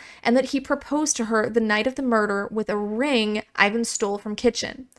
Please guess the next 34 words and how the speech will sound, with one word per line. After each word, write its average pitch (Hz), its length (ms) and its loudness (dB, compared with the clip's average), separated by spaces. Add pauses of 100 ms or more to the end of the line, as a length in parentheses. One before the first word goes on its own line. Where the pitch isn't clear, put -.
(400)
It 240 100 6
also 330 320 6
focused 220 580 2
on 226 220 0
one 247 160 2
of 233 160 0
Ivan's 220 420 2
trial 269 380 2
attorneys 208 500 -2
signing 214 380 -2
an 214 140 -6
affidavit 226 640 0
claiming 214 460 -2
that - 180 -6
Ivan 226 340 2
privately 254 640 0
admitted 220 420 2 (280)
to 294 240 2
the 349 80 0
murder 208 480 2
at 208 160 -2
the 220 40 -2
time. 233 500 -8 (500)
They 233 100 12
also 320 380 6
brought 240 340 6
up 220 220 2
the - 100 -16
finding 226 340 0
of - 160 -4
Ivan's 254 360 0
gun 214 200 2
at 208 120 -2
his - 120 -4